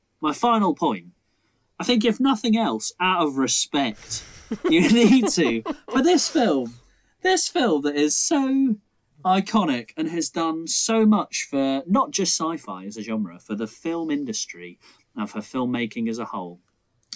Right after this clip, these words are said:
A film that came out in nineteen sixty-eight. Nineteen sixty-eight, I think, if anything,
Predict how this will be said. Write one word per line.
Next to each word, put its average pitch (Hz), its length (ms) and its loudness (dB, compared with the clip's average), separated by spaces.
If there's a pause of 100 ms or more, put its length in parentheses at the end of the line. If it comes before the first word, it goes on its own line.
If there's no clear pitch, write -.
(100)
A - 60 -10
film 233 460 0 (300)
that 175 120 -12
came 202 160 2
out 170 140 2
in 165 100 -2
nineteen 190 520 0
sixty-eight. - 960 -4 (260)
Nineteen 320 460 2
sixty-eight, 214 680 -2 (420)
I 185 100 0
think, 214 360 2 (720)
if 185 180 -2
anything, 202 560 0